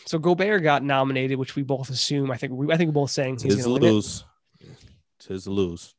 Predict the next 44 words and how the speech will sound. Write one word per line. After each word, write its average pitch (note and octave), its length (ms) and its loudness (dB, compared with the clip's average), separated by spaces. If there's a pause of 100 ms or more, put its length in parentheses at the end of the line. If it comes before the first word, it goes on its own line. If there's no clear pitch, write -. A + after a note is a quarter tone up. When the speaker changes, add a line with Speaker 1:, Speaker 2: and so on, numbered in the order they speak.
(180)
Speaker 2:
And F#2 80 -8
if - 80 -6
you E3+ 60 -4
lose F#3+ 80 0
Speaker 1:
Draymond B3+ 480 4
Speaker 2:
it, D#3 60 -12
it's - 120 -20
only F2+ 140 -14
because F2+ 280 -14
somebody F2+ 260 -8
voted F2 280 -4
wrong. F2 280 -10 (200)
Speaker 1:
Draymond G#3 600 0
Green, C#3 480 -2 (160)
which C3+ 120 -8
I D3+ 60 -4
didn't A3 280 0 (720)
really F3+ 220 -6
expect. C#3+ 560 -2
He's E3 140 0
a F3 40 -2
great A3+ 180 2
defensive F3+ 340 0
player, E3 280 -2
but C#3 120 -2
I - 20 4
didn't F3+ 80 0
know F3 100 2
he D#3+ 120 0
had D3+ 260 -2
that C#3 140 -2
kind D3 120 -4
of B2 60 -6
season C#3+ 300 -4
this A#2+ 180 -8
year. C3+ 80 -8
Did B2+ 140 -8
you? F#3+ 200 -4 (960)
Speaker 2:
Mm-mm. A2 220 -10 (340)
Mm-mm. F#2+ 220 -10
Speaker 1:
Yeah, F3 200 2
I D#3+ 60 -2
mean, G#3 140 6
he, B3 160 0